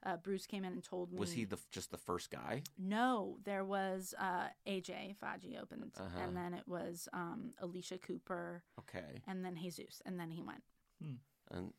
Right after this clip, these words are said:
Speaker 2: oh, did people, uh, did comics not go up?
Speaker 1: Yeah.
Speaker 2: A lot of people left?
Speaker 1: Yeah. Oh, who left?
Speaker 2: I would guess Bobby.
Speaker 1: Person?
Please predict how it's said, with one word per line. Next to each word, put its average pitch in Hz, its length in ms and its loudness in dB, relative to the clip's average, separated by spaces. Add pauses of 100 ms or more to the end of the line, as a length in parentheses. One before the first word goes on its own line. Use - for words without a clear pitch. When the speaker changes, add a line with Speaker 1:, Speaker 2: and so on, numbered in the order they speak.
Speaker 2:
oh, 90 260 4 (100)
did 101 220 2
people, 98 560 4 (100)
uh, 92 200 6
did 92 180 -6
comics 92 460 2
not 90 260 0
go 85 220 2
up? 76 280 2
Speaker 1:
Yeah. 196 320 4 (200)
Speaker 2:
A 98 100 2
lot 90 200 6
of - 60 0
people 90 240 -4
left? 90 400 0
Speaker 1:
Yeah. 196 320 4 (200)
Oh, 165 280 -6 (120)
who 185 120 -4
left? - 540 -8 (160)
Speaker 2:
I 90 100 -2
would 87 200 -2
guess 90 200 6
Bobby. 190 120 2 (240)
Speaker 1:
Person? 226 400 -2